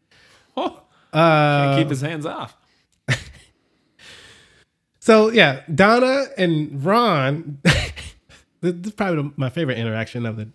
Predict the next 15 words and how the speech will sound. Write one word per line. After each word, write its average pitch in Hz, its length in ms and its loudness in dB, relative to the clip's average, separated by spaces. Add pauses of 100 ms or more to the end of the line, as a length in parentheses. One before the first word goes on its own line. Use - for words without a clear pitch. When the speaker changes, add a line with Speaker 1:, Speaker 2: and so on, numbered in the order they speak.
(300)
Speaker 2:
episode. 127 420 -10 (560)
Donna's 208 320 2
playing 196 320 0
Big 165 180 2
Buck 170 200 4
Hunter 185 420 -2 (540)
at 147 180 0
the 151 220 0
skating 170 300 -4
rink. 180 120 -6
She's - 220 -6
not 160 140 -4
skating 127 300 -2
at 110 80 -6
all. 120 320 -6